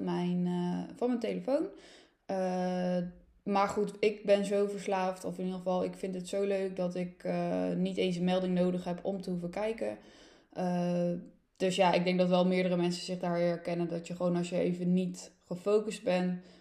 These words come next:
eh, en die telefoon die ligt voor het pakken, dat je hem snel erbij pakt. Maar dus de focus, als je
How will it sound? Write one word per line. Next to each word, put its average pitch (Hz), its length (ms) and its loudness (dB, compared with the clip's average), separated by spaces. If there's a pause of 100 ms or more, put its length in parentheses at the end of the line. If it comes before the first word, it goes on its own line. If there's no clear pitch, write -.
(200)
eh, 175 300 0
en 214 120 2
die 247 80 4
telefoon 220 440 4
die 190 120 -2
ligt 180 180 -2
voor 185 120 -4
het 180 120 -4
pakken, 170 600 -4
dat 175 180 -2
je 175 80 -6
hem 170 120 -6
snel 175 280 -6
erbij 175 400 -4 (260)
pakt. - 420 -6 (1400)
Maar 156 240 -2
dus 185 140 -2
de 196 100 -2
focus, 208 480 2
als 185 180 -2
je 196 60 -4